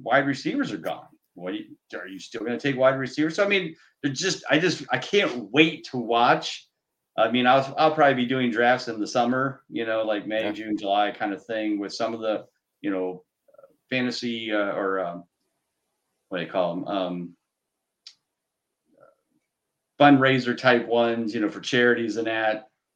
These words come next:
Speaker 1: you know, um, the Scott Fish Bowl. I mean, I'll be going to England July fifth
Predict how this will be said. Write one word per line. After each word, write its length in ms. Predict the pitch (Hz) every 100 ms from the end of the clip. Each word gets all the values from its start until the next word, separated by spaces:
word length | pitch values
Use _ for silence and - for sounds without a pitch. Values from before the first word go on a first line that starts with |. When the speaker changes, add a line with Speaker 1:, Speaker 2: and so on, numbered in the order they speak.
| _
Speaker 1:
you 120 | 104
know, 460 | 101 98 95 98 -
um, 560 | 104 98 95 95 90 - _ _ _ _ _ _ -
the 60 |
Scott 340 | - 120 120 -
Fish 260 | 127 117
Bowl. 240 | - 120 123
I 40 |
mean, 120 | 107 104
I'll 80 |
be 100 | 104
going 260 | 107 110 107
to 120 | 107
England 480 | 110 117 113 110 107 - _
July 380 | - 101 113 110
fifth 460 | - 117 117 -